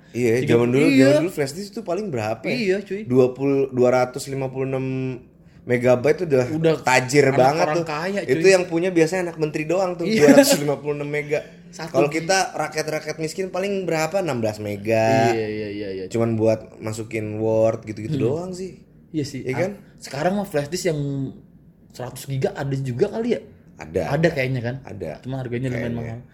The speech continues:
Speaker 1: Iya.
Speaker 2: Nah, zaman dulu nih, balik lagi nih ke modem nih.
Speaker 1: Hmm.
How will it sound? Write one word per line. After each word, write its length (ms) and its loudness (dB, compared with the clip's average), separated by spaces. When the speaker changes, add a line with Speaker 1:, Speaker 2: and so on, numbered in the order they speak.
Speaker 1:
Iya. 260 -12
Speaker 2:
Nah, 160 -4
zaman 300 2
dulu 160 2
nih, 100 2
balik 220 4
lagi 180 2
nih 140 -2
ke 80 -2
modem 280 0
nih. 180 -6
Speaker 1:
Hmm. 240 -6